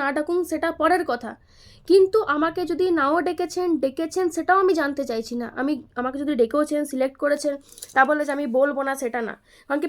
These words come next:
পাবলিকের যেটা রাইট সেটা পাবলিককে দিতে হবে। আপনি ডেকে নিয়েছেন দ-, একশো জনকে, দুশো জনকে, আর সেখানে আপনি ইন্টারভিউ করতে পারবেন না, ভালোভাবে অডিশন নিতে পারবেন না, সেটা তো হয় না।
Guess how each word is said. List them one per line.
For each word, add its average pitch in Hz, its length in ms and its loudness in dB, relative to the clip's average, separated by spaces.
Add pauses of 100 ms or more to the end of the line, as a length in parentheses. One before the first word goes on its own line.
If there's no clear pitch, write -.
পাবলিকের 320 560 0
যেটা 311 280 0
রাইট 302 340 0
সেটা 339 140 0
পাবলিককে 302 440 -4
দিতে 277 220 -6
হবে। 254 180 -4
আপনি 247 300 -2
ডেকে 254 260 -2
নিয়েছেন 339 380 -2
দ-, 269 180 -2 (100)
একশো - 280 -4
জনকে, 320 300 -2
দুশো 269 380 -6
জনকে, 302 340 -2 (320)
আর 254 80 -2
সেখানে 311 320 0
আপনি 294 220 -2 (160)
ইন্টারভিউ 294 320 -2
করতে 311 300 -2
পারবেন 285 300 -4
না, 277 140 -6
ভালোভাবে 277 280 -2
অডিশন 269 440 -2
নিতে 294 140 -4
পারবেন 269 420 -4
না, 240 60 -4 (340)
সেটা 311 220 2
তো 320 120 -2
হয় 269 200 -4
না। 254 120 -8